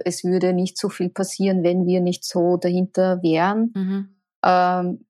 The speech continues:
Speaker 1: weil, also wir waren schon bei einem Empfehlungspapier, zum Beispiel zur Qualitätssicherung bei Übersetzung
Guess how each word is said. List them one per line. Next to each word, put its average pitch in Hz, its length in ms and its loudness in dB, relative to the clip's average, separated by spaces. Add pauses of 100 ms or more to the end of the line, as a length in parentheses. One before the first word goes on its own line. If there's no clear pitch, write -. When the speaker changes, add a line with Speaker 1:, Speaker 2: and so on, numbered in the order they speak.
(260)
Speaker 1:
weil, 170 640 0
also 175 240 -2
wir 180 100 0
waren 170 220 -2
schon 175 180 -4
bei 175 80 -2
einem 170 440 -4
Empfehlungspapier, 180 1160 -2
zum - 180 -6
Beispiel 165 340 -4
zur - 460 -4
Qualitätssicherung 175 1040 -4
bei 175 180 0
Übersetzung 175 760 -4